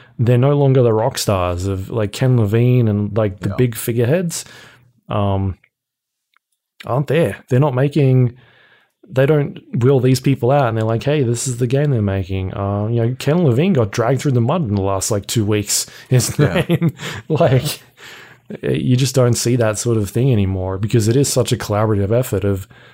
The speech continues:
Speaker 1: of a bunch of different heads working on these things. And then occasionally there's, like, your Neil Druckmanns that,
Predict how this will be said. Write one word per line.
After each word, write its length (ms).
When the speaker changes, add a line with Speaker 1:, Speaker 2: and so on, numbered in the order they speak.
Speaker 1:
of 480
a 100
bunch 540
of 100
different 300
heads 280
working 460
on 160
these 260
things. 400
And 160
then 100
occasionally 500
there's, 280
like, 220
your 100
Neil 240
Druckmanns 600
that, 180